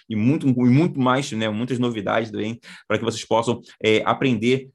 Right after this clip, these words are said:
é, de forma correta a investir, ter altos ganhos com máxima segurança. Tá aí vários exemplos, aí vários alunos que tão aplicando o método leitura de mundo e a-,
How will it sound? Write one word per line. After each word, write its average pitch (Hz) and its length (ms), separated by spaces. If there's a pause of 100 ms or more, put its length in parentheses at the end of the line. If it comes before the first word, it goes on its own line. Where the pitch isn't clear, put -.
é, 110 240
de 107 80
forma 135 220
correta 135 560
a 139 80
investir, 156 480 (260)
ter 180 140
altos 143 260
ganhos 165 380 (160)
com 240 160
máxima 185 760
segurança. 185 680
Tá - 160
aí 151 140
vários 139 280
exemplos, 120 440
aí 113 80
vários 117 240
alunos 110 320 (260)
que 98 80
tão 117 140
aplicando 110 260
o - 20
método 107 200
leitura 98 240
de 95 80
mundo 107 260
e 107 60
a-, 107 100